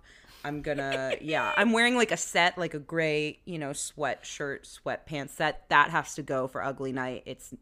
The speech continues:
Speaker 1: it's not gonna be a set. It's nothing coordinated. It's just, you get it. You get it.
Speaker 2: I do
Speaker 1: You
Speaker 2: get
Speaker 1: get
Speaker 2: it.
Speaker 1: it.
Speaker 2: Can I tell you one of the, um, funniest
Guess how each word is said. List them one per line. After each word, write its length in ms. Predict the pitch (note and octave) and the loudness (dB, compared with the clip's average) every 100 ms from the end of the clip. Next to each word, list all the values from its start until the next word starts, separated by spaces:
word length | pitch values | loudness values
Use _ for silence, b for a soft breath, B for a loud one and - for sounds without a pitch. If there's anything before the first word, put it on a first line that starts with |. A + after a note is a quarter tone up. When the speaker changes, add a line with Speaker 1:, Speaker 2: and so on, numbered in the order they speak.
| - | -14
Speaker 1:
it's 180 | D#3 F3 | -8 0
not 180 | E3+ F3 | 2 2
gonna 140 | F3+ | -2
be 120 | E3 | -2
a 60 | D#3 | -4
set. 360 | - E3 D3 - | -4 -2 -2 -2
It's 180 | F#3 - | -8 -6
nothing 460 | G#3 A#3 A#3 A3+ G#3+ | 0 0 0 -4 -6
coordinated. 760 | G#3+ F#3 E3+ D3 A2 - - - b b b b | -4 -2 -4 -8 -12 -14 -14 -20 b b b b
It's 200 | F3+ - | -8 -6
just, 500 | - F#3+ F#3 - - _ _ _ - | -2 -2 -4 -12 -18 _ _ _ -12
you 120 | F#3+ | -8
get 200 | D#3+ - | -6 -8
it. 140 | - - _ - | -12 -20 _ -10
You 120 | F#3 | -6
get 200 | E3 - | -6 -6
it. 100 | - b b b b | -10 b b b b
Speaker 2:
I 140 | A3 | -8
do 120 | A3 G#3 | -8 -10
Speaker 1:
You 40 | |
Speaker 2:
get 140 | F3 | -8
Speaker 1:
get 140 | D#3+ E3 | -6 -6
Speaker 2:
it. 60 | - | -8
Speaker 1:
it. 80 | - - - - | -14 -20 -20 -10
Speaker 2:
Can 120 | C4 | -2
I 120 | D4+ | -2
tell 160 | B3 C4+ | -2 -6
you 100 | C4 | -6
one 180 | B3 B3 | -6 -6
of 160 | A#3+ A3+ | -6 -6
the, 340 | A3 G#3 G3+ G3 | -4 -4 -4 -8
um, 220 | G#3+ G#3+ G3 | -14 -12 -14
funniest 1000 | - - A3 G#3+ A3+ A3 B3+ - - - | -18 -12 -8 -8 -8 -8 -10 -10 -14 -16